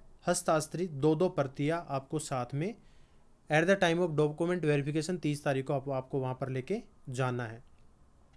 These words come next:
और जितने भी आपके जो डॉक्यूमेंट्स हैं जो आप अपलोड करते हैं उन सभी का आपके पास ओरिजिनल डॉक्यूमेंट आपके पास होना ज़रूरी है।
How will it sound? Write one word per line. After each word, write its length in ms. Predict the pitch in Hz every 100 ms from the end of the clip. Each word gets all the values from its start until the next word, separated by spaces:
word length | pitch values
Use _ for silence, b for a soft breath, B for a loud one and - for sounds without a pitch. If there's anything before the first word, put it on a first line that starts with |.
| - _ - b b b b b
और 120 | 180 151
जितने 340 | 175 208 233
भी 120 | 226
आपके 440 | 202 170 - 208 190
जो 200 | 160 156
डॉक्यूमेंट्स 520 | 147 143 180 180 196
हैं 80 | 185
जो 100 | 160
आप 160 | 151
अपलोड 360 | 147 143 160 165
करते 220 | 160 156
हैं 80 | 175
उन 60 | 170
सभी 280 | 147 139
का 140 | 170 156
आपके 220 | - 139
पास 280 | - 160 -
ओरिजिनल 460 | 151 143 151 180 226
डॉक्यूमेंट 480 | 165 143 147 156 151
आपके 240 | 131 143
पास 300 | 139 147 - 127
होना 320 | 127 190 - -
ज़रूरी 420 | 131 135 123 117
है। 80 | 117